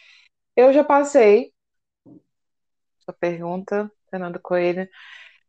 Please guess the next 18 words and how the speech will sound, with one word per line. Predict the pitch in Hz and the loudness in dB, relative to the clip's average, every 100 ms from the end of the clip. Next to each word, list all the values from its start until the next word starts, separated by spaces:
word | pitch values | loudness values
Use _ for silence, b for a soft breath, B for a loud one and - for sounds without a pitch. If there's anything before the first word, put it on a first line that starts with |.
| _ | _
eu | 185 196 | 0 2
já | 196 208 | 2 0
passei | 208 208 202 185 196 202 | 0 -2 0 0 0 -2
por, | 202 185 175 170 _ _ _ _ _ _ _ - - - _ _ | -4 -2 -4 -8 _ _ _ _ _ _ _ -20 -20 -20 _ _
por | 180 | -2
essa | 175 180 | -2 -4
situação | 185 - 185 180 - 175 185 | -10 -2 0 0 0 0 2
em | |
alguns, | 202 185 180 175 170 - - - - - - _ _ _ _ | 0 -2 -4 -6 -10 -16 -18 -18 -20 -20 -20 _ _ _ _
em | 180 | -8
algumas | 180 175 180 175 175 - | -8 -6 -8 -8 -10 -10
experiências | 185 - 190 180 180 185 196 _ _ _ _ | -12 -4 -4 -2 -6 -10 -16 _ _ _ _
profissionais | 165 170 - | -10 -10 -10
que | - | -6
eu, | 170 160 160 | -4 -4 -10
que | - - | -16 -8
eu | 165 160 160 | -6 -6 -8
tive. | - - 190 208 214 233 240 | -10 -4 -2 -2 -2 -4 -4